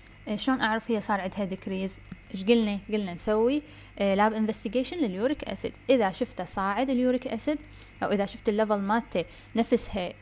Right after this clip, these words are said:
آه، مساوية للنورمال ليفل عند النون بريجننت وومن، معناته اليوريك أسيد عالي، آه، خاصة الهايلي بريجننت وومن. إذن أتوقع إذا يوريك أسيد عالي، معناته البلازما فوليوم قليل.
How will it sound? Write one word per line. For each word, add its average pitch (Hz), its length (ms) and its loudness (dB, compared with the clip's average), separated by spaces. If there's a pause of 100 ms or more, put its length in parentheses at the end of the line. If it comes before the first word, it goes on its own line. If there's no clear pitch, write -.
(140)
آه، 190 320 2
مساوية 202 600 4
للنورمال 226 540 2
ليفل 214 280 2 (100)
عند 214 220 0 (100)
النون 190 540 0
بريجننت 240 440 4
وومن، 269 260 6
معناته 208 380 -2
اليوريك 233 340 2
أسيد 226 260 -2
عالي، 240 440 4 (260)
آه، 196 160 -2
خاصة 254 680 0 (280)
الهايلي 208 360 4
بريجننت 180 520 -2
وومن. 190 260 -2 (480)
إذن 226 80 8
أتوقع - 540 0 (100)
إذا 196 240 2
يوريك 226 300 2
أسيد 254 200 0
عالي، 277 320 4
معناته 214 500 2
البلازما 190 520 0
فوليوم 208 380 0
قليل. 180 380 -4